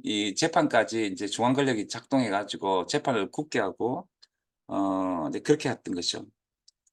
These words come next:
그래서 십삼 절, 십사 절 하나님이 다시 이게 이제 권면하시죠. "이 악한 때에 너희가 악을 구하지 말고 선을 행하라."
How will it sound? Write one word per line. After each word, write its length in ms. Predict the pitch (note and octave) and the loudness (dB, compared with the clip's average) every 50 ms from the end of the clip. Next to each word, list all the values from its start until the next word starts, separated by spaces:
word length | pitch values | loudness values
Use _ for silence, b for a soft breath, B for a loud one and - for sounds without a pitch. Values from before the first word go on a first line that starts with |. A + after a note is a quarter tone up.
| _ _ _ _ _ _ _ _ _ _ _ _ _ _ _ _ _ _ _ _ _ _ | _ _ _ _ _ _ _ _ _ _ _ _ _ _ _ _ _ _ _ _ _ _
그래서 320 | _ - E3 - - D#3 D3 | _ 4 4 8 10 10 8
십삼 480 | C#3 - G3 - - - - E3+ E3 | 8 6 4 4 4 4 4 4 4
절, 240 | D3+ D#3 D#3 D3+ D3 | 8 10 10 10 10
십사 520 | C#3 - - D#3+ - - - - D3 C3+ C3 | 8 6 2 2 2 0 2 2 2 2 2
절 520 | B2+ C#3+ C#3 C#3 C3+ C3 B2+ B2 A#2 A2+ | 2 2 4 4 2 2 2 2 0 0
하나님이 480 | B2+ - E3 D#3 D3+ C#3+ C3+ B2+ A#2+ A#2+ | -2 -2 2 2 4 4 2 2 0 -2
다시 580 | - C3+ D3 - D3+ C#3+ C3+ A#2+ A2 G2 - - A2+ | -4 -4 -2 0 0 2 2 2 0 -2 -4 -4 -6
이게 220 | A2 G#2 G2+ A2 - - _ _ - | -6 -4 -4 -6 -6 -8 _ _ -2
이제 360 | - G2 G2 G2 F#2+ F2+ E2+ - - - _ _ _ | 0 2 4 4 4 2 0 -6 -16 -20 _ _ _
권면하시죠. 880 | - A2+ A2+ B2+ C#3 C#3 C3+ C3+ - - - - F2+ A2+ B2 C3 - - _ _ _ _ _ _ _ _ | 2 4 6 8 8 8 6 6 4 0 0 0 2 2 2 -2 -4 -8 _ _ _ _ _ _ _ _
"이 80 | - A2 | 4 4
악한 360 | - - - D#3+ E3 D#3 - | 4 4 4 2 2 2 2
때에 240 | - C3 A#2+ A#2+ A2+ | 0 2 2 4 4
너희가 420 | A#2 B2+ B2+ A#2+ - - - - | 4 4 2 4 4 2 4 4
악을 320 | D3+ D3 D#3 D#3+ D#3 D3 - | 4 4 6 6 6 4 2
구하지 360 | - B2+ A#2 A#2 - - A#2+ | 0 -2 -2 -2 -4 -4 -6
말고 480 | A2 G#2 G#2 G2 - A2+ A#2 A2+ G#2 - | -8 -8 -8 -6 -2 0 0 0 0 0
선을 240 | - - B2 D3 C3+ | -2 2 2 2 2
행하라." 560 | B2+ G#2+ G#2 G#2+ G#2 G2+ G2 G2+ G2+ G#2+ - | 2 -2 -4 -4 -4 -4 -4 -2 -4 -4 -6